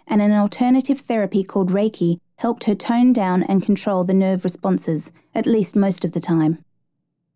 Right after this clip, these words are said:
Meanwhile, her father searched for the best place for Daniela to undergo the extensive rehabilitation she would need. He settled on Moss Rehab at Albert Einstein Healthcare Network,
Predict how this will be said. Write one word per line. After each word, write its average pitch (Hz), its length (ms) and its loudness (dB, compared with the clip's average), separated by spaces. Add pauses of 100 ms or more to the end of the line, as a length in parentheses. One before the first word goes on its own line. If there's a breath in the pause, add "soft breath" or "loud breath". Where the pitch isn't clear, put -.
(200)
Meanwhile, 226 640 2 (180 soft breath)
her 233 100 0
father 233 360 -4
searched 214 360 -4
for 208 120 -6
the 202 100 -2
best 208 300 -4
place 202 240 -2
for 202 100 -6
Daniela 202 560 0
to - 140 -6
undergo 196 400 0
the 190 160 0
extensive 190 680 -2
rehabilitation 185 1080 -2
she - 160 -2
would 185 180 0
need. 170 420 0 (440)
He 233 120 0
settled 269 360 -2
on 214 180 2
Moss 226 320 0
Rehab 185 440 0 (360)
at 208 160 -4
Albert 208 300 -2
Einstein 202 500 0
Healthcare 208 460 -2
Network, 170 520 0